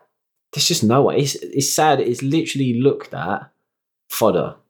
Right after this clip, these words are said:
You know, it's, there's not, there's, every player in the team is fodder. And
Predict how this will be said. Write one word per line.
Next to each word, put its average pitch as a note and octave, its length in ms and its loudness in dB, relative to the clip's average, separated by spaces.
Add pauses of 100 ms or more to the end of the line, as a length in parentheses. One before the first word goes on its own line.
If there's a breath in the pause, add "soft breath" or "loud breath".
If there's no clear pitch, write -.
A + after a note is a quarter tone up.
(340)
You - 80 -6
know, D#2+ 100 0
it's, G#2 300 2 (240)
there's A2 300 4
not, B2 340 0
there's, A#2+ 240 0 (140)
every C#3+ 280 2
player C#3 220 0
in A#2 100 -2
the A2+ 60 -2
team F#2+ 420 -4
is G2+ 220 -2
fodder. - 460 -4 (340)
And A#2+ 440 2